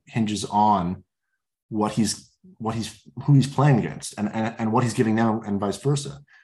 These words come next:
So he's an incredibly generous actor, regardless of the experience level of who comes on, whether they're super green,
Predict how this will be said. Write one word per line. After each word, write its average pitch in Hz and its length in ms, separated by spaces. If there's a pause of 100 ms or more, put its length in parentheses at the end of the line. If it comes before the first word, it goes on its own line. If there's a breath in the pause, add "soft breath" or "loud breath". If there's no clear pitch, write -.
(160 soft breath)
So - 140
he's 143 240
an 147 60
incredibly 160 360
generous 127 300
actor, 107 380
regardless 123 840
of 120 60
the 110 100
experience 110 480
level 98 300
of 90 120
who 113 140
comes 98 240
on, 92 220
whether 92 180
they're 92 280
super 135 420
green, 113 580